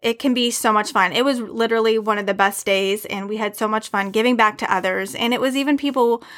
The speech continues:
some people we knew and some people we didn't know. So here are a few things that we did. So the first thing we did is we left an envelope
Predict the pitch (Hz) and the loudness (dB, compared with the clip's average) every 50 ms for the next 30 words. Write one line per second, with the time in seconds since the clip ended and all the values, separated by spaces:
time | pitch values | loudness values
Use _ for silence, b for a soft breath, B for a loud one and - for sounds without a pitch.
0 | B B - 302 277 285 339 254 285 294 277 269 254 254 247 247 233 220 226 226 | B B 0 2 4 4 4 4 4 4 4 4 4 4 4 2 2 0 -2 -2
1 | 247 214 214 220 214 202 202 202 202 196 190 185 180 180 - 175 180 - - 196 | -2 -2 -2 -2 -4 -6 -4 -2 -2 -2 -2 -2 -4 -4 -4 -4 -4 -4 -4 -6
2 | - 208 226 269 285 285 294 294 294 - 247 247 240 - 214 214 214 214 - 196 | -8 -6 -2 2 2 4 2 2 0 0 -2 -2 0 -2 -4 -4 -4 -2 -2 -2
3 | - - 196 226 196 - 185 - - - - B B B B B B B - - | -2 -2 -2 -4 -4 -4 -2 -2 -4 -4 -8 B B B B B B B -2 2
4 | 262 254 240 240 262 - 330 403 415 539 466 415 349 294 240 240 240 240 233 233 | 2 2 2 2 0 2 0 2 2 2 2 2 2 4 4 4 4 4 2 2
5 | 220 233 226 226 208 214 214 233 - 302 277 - 240 226 226 233 233 233 233 247 | 0 0 0 2 2 2 2 2 0 -2 -2 0 0 0 2 0 0 2 2 2
6 | 285 - | 0 -2